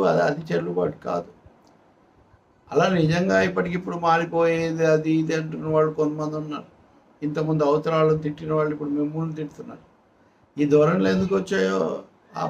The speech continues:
పార్టీలు సమీక్షించుకోవాలి. మూడోది, ఈరోజు ఏపీ కాంగ్రెస్ అధ్యక్షురాలు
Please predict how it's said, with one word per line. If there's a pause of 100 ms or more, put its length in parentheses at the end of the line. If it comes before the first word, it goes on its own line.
పార్టీలు
సమీక్షించుకోవాలి. (1160)
మూడోది,
ఈరోజు (1160)
ఏపీ (280)
కాంగ్రెస్
అధ్యక్షురాలు